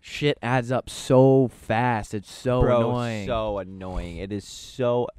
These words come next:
Speaker 2: I hate, that's why I hate going into stores because, like, "Oh, this is only three dollars. Oh, this is only five. Oh, this is only ten." And then you leave the store spending seventy dollars, not knowing what the fuck you bought.
Speaker 1: Bro.
Speaker 2: I bought four things the other day at Walmart, and I spent seventy-four dollars.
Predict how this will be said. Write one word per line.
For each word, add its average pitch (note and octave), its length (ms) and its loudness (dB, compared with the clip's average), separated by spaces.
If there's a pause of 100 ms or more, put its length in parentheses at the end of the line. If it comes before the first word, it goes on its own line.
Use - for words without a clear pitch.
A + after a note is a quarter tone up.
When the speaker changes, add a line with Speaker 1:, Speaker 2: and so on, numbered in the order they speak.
(500)
Speaker 2:
I A2+ 120 -2
hate, A#2+ 260 -2
that's A2+ 180 0
why A#2+ 120 2
I A#2 40 0
hate A#2 200 0
going A2 180 0
into G2+ 180 -2
stores G2+ 520 -4
because, - 200 -14
like, - 160 -10 (120)
"Oh, G#4+ 120 -4
this G#2 240 -8
is - 60 -20
only G1+ 200 -14
three C2+ 200 -16
dollars. D#2+ 340 -8
Oh, G#3 120 -4
this - 180 -10
is C#4 100 -16
only G#3 160 -4
five. F#3 380 0
Oh, D3 140 2
this D3+ 200 -4
is C3 120 -6
only A#2+ 260 -2
ten." F#2+ 420 -6 (280)
And A#2 100 -4
then A#2 80 0
you A2 100 0
leave A2+ 280 -4
the A#2 100 -2
store A#2 320 -2
spending A2 320 -8
seventy A2+ 380 -6
dollars, G#2 420 -4
not G2+ 220 -6
knowing G#2 200 -8
what G2 140 -10
the F2+ 60 -18
fuck - 420 -6
you G#2+ 100 -6
bought. F#2+ 440 -4 (680)
Speaker 1:
Bro. A#2+ 380 -2 (120)
Speaker 2:
I - 100 -6
bought C3 180 2
four C3+ 240 -2
things B2+ 240 -6
the A2+ 80 -6
other G#2 100 -4
day G2 140 -2
at F2 60 -2
Walmart, F#2 280 -4
and E2+ 100 -8
I E2+ 40 -8
spent F2 280 -10
seventy-four E2+ 400 -10
dollars. D#2+ 460 -12